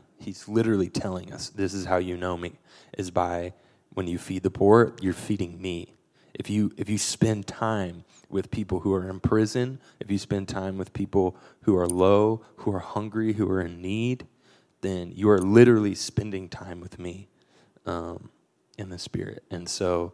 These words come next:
uh, and he says the same thing to the goats. Um, to the goats, he says, "You never visited me. You never saw, you saw me in prison. You never f-, fed me."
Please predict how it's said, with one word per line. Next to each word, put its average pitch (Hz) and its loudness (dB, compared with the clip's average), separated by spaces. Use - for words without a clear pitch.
uh, 90 -4
and 107 -4
he 101 0
says 110 -2
the 110 -2
same 110 -2
thing 123 4
to 92 -2
the - -8
goats. - 0
Um, 95 -12
to 110 -4
the 90 -6
goats, 90 -6
he 101 -6
says, 87 -8
"You 85 -4
never 104 2
visited 98 0
me. 85 -12
You 92 -8
never 95 2
saw, 101 -8
you 95 -8
saw 101 -4
me 101 -4
in 92 -6
prison. 95 2
You 101 -2
never 92 0
f-, - -12
fed 98 -2
me." 98 -2